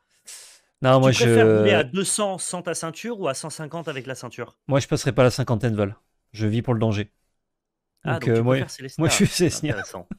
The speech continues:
Speaker 1: <laughs> Non, en vrai, je sais pas. En fait, c'est un bon deck d'A P le premier, et ça, ça va être un meilleur deck de, de format, quoi. La
Speaker 2: Là,
Speaker 1: drupe, ça
Speaker 2: par
Speaker 1: fait
Speaker 2: contre,
Speaker 1: quoi ?
Speaker 2: t'as
Speaker 1: Ça fait du mana pour tout ?
Speaker 2: Garder une main de merde, hein,
Speaker 1: Et
Speaker 2: je vais pas te
Speaker 1: Firexion.
Speaker 2: mentir, euh.
Speaker 1: Bah, je sais pas, j'étais content, j'ai vu des trucs qui,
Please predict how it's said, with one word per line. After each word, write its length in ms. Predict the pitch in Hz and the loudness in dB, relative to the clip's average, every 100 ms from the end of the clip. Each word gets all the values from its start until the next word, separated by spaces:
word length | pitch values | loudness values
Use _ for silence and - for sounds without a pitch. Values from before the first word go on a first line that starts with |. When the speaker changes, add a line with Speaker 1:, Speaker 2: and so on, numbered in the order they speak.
| _ | _
Speaker 1:
<laughs> 80 | - _ _ _ _ _ _ - | -14 _ _ _ _ _ _ 0
Non, 80 | 143 | 2
en 60 | 143 | 4
vrai, 100 | 190 | 2
je 60 | |
sais 80 | 139 | 0
pas. 200 | 117 104 _ _ _ _ _ _ _ | -2 -4 _ _ _ _ _ _ _
En 60 | 139 | 2
fait, 160 | 135 151 | 2 2
c'est 120 | 151 | 2
un 80 | 131 | 4
bon 180 | 120 | 4
deck 180 | 139 147 | 4 6
d'A 120 | 127 | 4
P 120 | 131 156 | 4 2
le 60 | |
premier, 480 | - 135 127 147 160 - | 2 2 2 2 0 0
et 120 | 120 | 0
ça, 160 | - | 0
ça 140 | 127 131 | 0 2
va 80 | 117 | 2
être 220 | 117 - | 2 0
un 80 | 117 | 0
meilleur 240 | 117 117 | 2 4
deck 200 | 113 110 | 4 2
de, 300 | 104 101 98 | 2 0 -2
de 80 | 101 | -6
format, 300 | - 101 101 | -4 -4 -4
quoi. 140 | - _ _ _ _ _ - | -8 _ _ _ _ _ -2
La 120 | 160 | 2
Speaker 2:
Là, 20 | 151 | 2
Speaker 1:
drupe, 180 | 214 | 2
ça 120 | - 185 | -2 -2
Speaker 2:
par 40 | |
Speaker 1:
fait 80 | 147 | -2
Speaker 2:
contre, 60 | - | 0
Speaker 1:
quoi ? 60 | 117 | 0
Speaker 2:
t'as 80 | - | 0
Speaker 1:
Ça 80 | |
fait 140 | 113 127 | -6 -6
du 120 | 120 | -4
mana 180 | 127 147 | -4 -4
pour 180 | 156 - | -6 -8
tout ? 300 | - 175 - _ _ _ _ _ _ | -6 -6 -8 _ _ _ _ _ _
Speaker 2:
Garder 280 | 120 120 143 | -6 -2 0
une 80 | 175 | 0
main 100 | 151 | 0
de 60 | |
merde, 200 | 131 101 | 0 0
hein, 120 | 101 120 | -2 -6
Speaker 1:
Et 40 | |
Speaker 2:
je 80 | - | -8
vais 80 | 170 | -6
pas 60 | 123 | -6
te 60 | |
Speaker 1:
Firexion. 120 | - | -4
Speaker 2:
mentir, 160 | 147 165 | -4 -4
euh. 180 | 107 92 - _ _ _ _ _ | -6 -6 -10 _ _ _ _ _
Speaker 1:
Bah, 120 | 139 180 | 4 4
je 40 | |
sais 100 | - | 4
pas, 180 | 147 156 | 4 4
j'étais 240 | 139 135 | 2 -4
content, 340 | 131 127 131 135 | -2 0 2 4
j'ai 120 | 113 | 2
vu 100 | 107 | 2
des 100 | 110 | 2
trucs 160 | 123 | 0
qui, 500 | 110 120 110 110 107 | -2 0 2 2 0